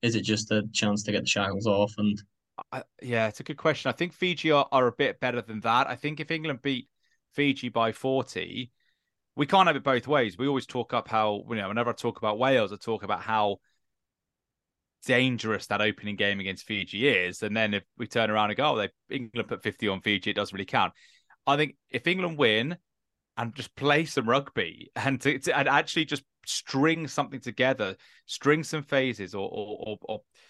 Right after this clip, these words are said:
Speaker 2: you know, manufacture something that isn't a rolling maul try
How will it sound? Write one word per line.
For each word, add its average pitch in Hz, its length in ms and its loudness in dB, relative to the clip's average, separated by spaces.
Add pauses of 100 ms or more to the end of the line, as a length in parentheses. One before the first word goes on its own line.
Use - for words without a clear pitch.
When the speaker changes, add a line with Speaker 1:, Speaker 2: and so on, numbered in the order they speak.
(240)
Speaker 2:
you 120 100 -6
know, 110 60 0
manufacture 143 680 0
something 104 540 -8
that 113 180 -8
isn't 123 480 -2
a 117 80 -6
rolling 113 340 2
maul 117 200 0
try - 520 -6